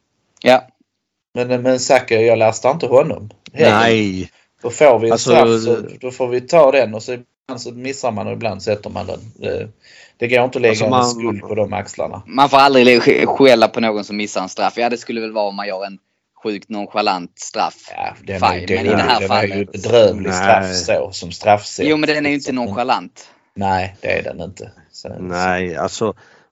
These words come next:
Speaker 3: och det, det är ju samma där att, alltså, att vi har, alltså, en spelare som vi bygger jättemycket av vårt spel kring. Han är tjugoett år gammal.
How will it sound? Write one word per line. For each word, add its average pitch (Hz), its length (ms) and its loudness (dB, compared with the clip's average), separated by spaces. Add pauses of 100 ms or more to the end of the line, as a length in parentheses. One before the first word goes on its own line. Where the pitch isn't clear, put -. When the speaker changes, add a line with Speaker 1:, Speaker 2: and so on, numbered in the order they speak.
Speaker 3:
och 117 100 -2
det, 147 220 6
det 143 100 4
är 143 40 6
ju 123 120 2
samma 104 400 0
där 101 220 0
att, 92 200 -2
alltså, 98 240 -6
att 104 180 -4
vi 120 120 0
har, 120 380 2 (1000)
alltså, - 180 -6
en 107 120 -4
spelare 117 680 2
som 101 340 -8 (560)
vi 110 160 -4
bygger 98 720 -6 (1200)
jättemycket 113 800 4
av 107 160 0
vårt 107 220 0
spel 90 400 0
kring. 87 400 -10
Han 110 220 -4
är 117 100 4
tjugoett 113 600 -2
år 90 140 0
gammal. 76 440 -8